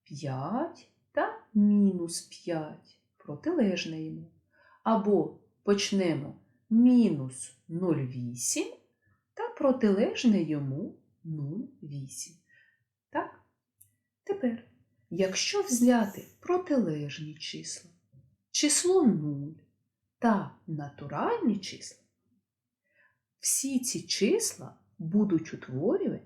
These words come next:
множину цілих чисел. Так? Натуральні,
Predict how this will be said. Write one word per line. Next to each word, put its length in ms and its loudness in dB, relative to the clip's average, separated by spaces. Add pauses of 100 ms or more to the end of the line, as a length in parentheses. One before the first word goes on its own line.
множину 1040 2
цілих 640 -4
чисел. 460 -12 (960)
Так? 280 -10 (800)
Натуральні, 880 2